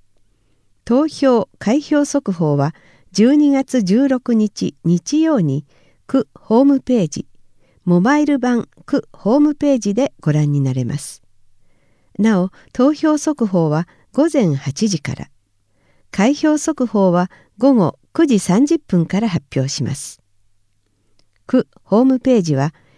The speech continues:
エイチティーティーピーコロンスラッシュスラッシュダブリューダブリューダブリュードットシーアイティーワイドットシーアイティーワイドッ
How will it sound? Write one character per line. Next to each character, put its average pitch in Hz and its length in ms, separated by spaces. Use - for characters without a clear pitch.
エ 185 100
イ 262 100
チ - 160
テ - 120
ィ 233 60
ー 226 40
テ - 160
ィ 226 80
ー - 60
ピ 190 320
ー - 80
コ 277 140
ロ 190 140
ン 120 100
ス - 200
ラ 262 80
ッ 285 60
シ - 160
ュ - 20
ス - 160
ラ 151 80
ッ 160 60
シ - 240
ュ - 40
ダ 170 120
ブ 254 120
リ 269 80
ュ 269 80
ー 262 40
ダ 240 120
ブ 233 140
リ 220 80
ュ 214 100
ー 202 40
ダ 208 140
ブ 143 120
リ 117 100
ュ 85 120
ー - 60
ド 135 100
ッ 127 80
ト - 140
シ 262 340
ー 262 80
ア 254 40
イ 208 140
テ - 120
ィ 220 160
ー 214 40
ワ 214 120
イ - 160
ド 120 120
ッ 123 60
ト 143 160
シ 165 300
ー 285 200
ア - 60
イ 165 40
テ 156 160
ィ 208 180
ー 202 1400
ワ 254 140
イ 202 120
ド 127 120
ッ 135 60